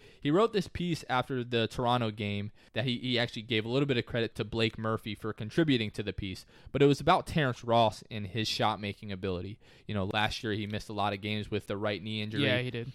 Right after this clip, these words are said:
Speaker 1: And he was
Speaker 2: Yeah.
Speaker 1: talking about wh-, while he was rehabbing the knee injury, how he would just have these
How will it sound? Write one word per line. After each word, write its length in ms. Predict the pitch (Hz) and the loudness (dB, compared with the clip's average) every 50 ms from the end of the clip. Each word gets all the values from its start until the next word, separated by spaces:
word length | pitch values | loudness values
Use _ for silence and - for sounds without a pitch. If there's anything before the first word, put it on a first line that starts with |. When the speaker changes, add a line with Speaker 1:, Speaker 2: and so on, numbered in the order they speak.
| - - - | -16 -16 -12
Speaker 1:
And 100 | - 113 123 | -8 -4 -2
he 60 | 117 | -2
was 100 | 120 - | -2 2
Speaker 2:
Yeah. 40 | - | 4
Speaker 1:
talking 240 | 156 165 156 165 143 | 4 4 4 2 0
about 220 | 135 127 117 110 110 | 2 2 2 2 0
wh-, 220 | 117 - - - | -2 -6 -4 0
while 220 | 110 110 120 127 | 4 4 4 4
he 140 | 131 139 127 | 4 2 2
was 180 | 120 117 107 104 | 2 0 0 0
rehabbing 580 | 104 113 117 120 113 113 110 110 113 104 104 | -2 0 0 2 2 2 2 2 2 0 -2
the 80 | 104 98 | -4 -6
knee 180 | 104 113 117 113 | -4 -4 -4 -4
injury, 580 | - 95 110 104 104 107 104 101 98 101 - - - - - - - | -4 -6 -6 -6 -4 -4 -4 -2 -4 -4 -6 -8 -18 -20 -20 -18 -10
how 140 | - 101 101 | -4 -2 -2
he 140 | 117 120 117 | 0 0 0
would 80 | 117 | 0
just 140 | 113 117 - | -2 -4 -2
have 340 | - 113 113 113 107 104 107 | 0 2 2 2 0 -2 -6
these 380 | 110 107 107 101 - - - | -8 -6 -6 -6 -8 -12 -18